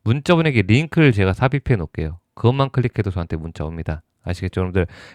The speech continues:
해드릴 수 있는 거 다 해드렸고 제가 말씀드린 금액에 정확히 매도 예약하신 분들은 이번에 사하라에서 무조건 빠져나오게 되실 겁니다. 자, 그렇다면 이분들 집중하세요. 자, 앞으로 이런 종목 고르지 마십시오. 여러분들 일부러 고른 건 아니겠지만,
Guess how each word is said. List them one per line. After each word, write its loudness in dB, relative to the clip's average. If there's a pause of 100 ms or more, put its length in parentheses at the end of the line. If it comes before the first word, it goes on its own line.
해드릴 6
수 2
있는 2
거 4
다 8
해드렸고 6
제가 8
말씀드린 2
금액에 4
정확히 2 (360)
매도 10
예약하신 6
분들은 0
이번에 2
사하라에서 2
무조건 -2
빠져나오게 0
되실 -8
겁니다. -10 (320)
자, 4
그렇다면 0
이분들 2
집중하세요. 2 (380)
자, 4 (320)
앞으로 8
이런 4
종목 -2
고르지 0
마십시오. -8 (100)
여러분들 -4
일부러 2
고른 -6
건 -4
아니겠지만, -10